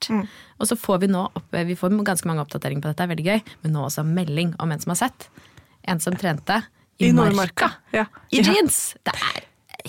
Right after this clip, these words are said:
Speaker 2: helt fantastisk. Jeg ble så lykkelig når jeg fikk den meldingen.
Speaker 1: Og, eh, ikke minst fikk vi melding av en forsker som også da på en måte forsker på dette med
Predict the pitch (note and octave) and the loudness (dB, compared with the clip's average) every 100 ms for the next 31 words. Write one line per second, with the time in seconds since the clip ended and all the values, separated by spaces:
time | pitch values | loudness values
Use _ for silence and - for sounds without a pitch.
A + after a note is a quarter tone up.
0 | - - D3+ - C#3+ D3+ - - - B3 | -6 -2 -2 -2 -6 -8 -8 -6 -4 0
1 | G3 F#3+ F3+ - D#3+ E3+ - F#3 F#3 E3+ | 0 0 -4 -6 -8 -6 -4 -6 -6 -6
2 | E3+ - - G3 - - - B3+ C4 - | -6 -6 -8 -12 -16 -16 0 4 4 2
3 | - - B3 C4+ - B3+ A#3 B3 - A3 | -6 0 2 4 4 4 4 2 0 -4
4 | - A#3 G#3+ G3 G3+ G3+ G#3 A#3 - - | 2 4 4 2 2 2 2 0 -2 0
5 | A3+ - - _ _ _ _ _ _ - | -2 -2 -20 _ _ _ _ _ _ -8
6 | - G#3+ G3 - A#3+ G#3+ G3 G3+ - _ | -2 0 0 0 2 4 2 0 -4 _
7 | _ _ _ _ - - A3+ A#3+ G#3 A3 | _ _ _ _ -6 2 4 4 2 -2
8 | - - - - A#3+ - A#3+ A3+ B3 A#3+ | -2 -2 -2 0 -2 2 0 2 -2 -4
9 | - G#3+ G#3 A3+ | -2 2 4 2